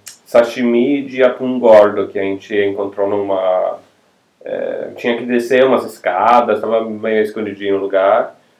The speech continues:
e era um bar de saquê, meio que tipo um, um botequinho, uma izakaya, e a gente tomou um monte de saquê,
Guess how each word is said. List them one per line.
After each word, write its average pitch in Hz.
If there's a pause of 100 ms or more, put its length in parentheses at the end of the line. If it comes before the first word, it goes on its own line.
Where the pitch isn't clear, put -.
(280)
e 104
era 104
um 101
bar 104
de 107
saquê, 113
meio 139
que -
tipo -
um, 131
um 120
botequinho, 107
uma 98
izakaya, 98 (720)
e 98
a 98
gente 90
tomou 101
um 101
monte 107
de -
saquê, 107